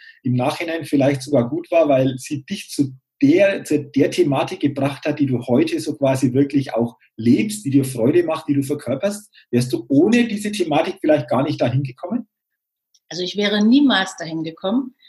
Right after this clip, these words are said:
Speaker 2: und ich kann im Nachhinein sagen, das war das Beste, was mir jemals passieren konnte. Ich wäre nie aus, aus meinem alten Job ausgeschieden, wenn ich nicht dazu gezwungen worden wäre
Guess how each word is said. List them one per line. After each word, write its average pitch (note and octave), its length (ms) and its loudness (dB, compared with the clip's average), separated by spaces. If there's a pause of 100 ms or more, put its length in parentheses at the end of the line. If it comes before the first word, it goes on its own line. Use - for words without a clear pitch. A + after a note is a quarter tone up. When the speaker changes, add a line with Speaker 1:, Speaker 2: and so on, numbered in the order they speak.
(140)
Speaker 2:
und G3 80 -4
ich F#3 160 -4
kann G#3+ 160 -2
im G3+ 160 -2
Nachhinein F#3+ 420 -2
sagen, F3+ 440 -2 (240)
das E3 180 -10
war F#3+ 100 2
das G#3 280 -2
Beste, C4+ 400 0
was A3 180 -2
mir G#3 140 0
jemals A#3+ 380 2
passieren A3+ 420 -6
konnte. - 300 -16 (600)
Ich - 180 -8
wäre A3+ 320 0
nie C#4 520 2 (720)
aus, - 400 -6
aus - 220 -6
meinem G3 180 0
alten C4+ 360 2
Job G#3+ 260 -2
ausgeschieden, G#3+ 920 -4 (100)
wenn A3 160 2
ich A#3 140 0
nicht A3+ 180 0
dazu G3 300 -8
gezwungen A3+ 560 2
worden D#3+ 380 -4
wäre F3+ 420 0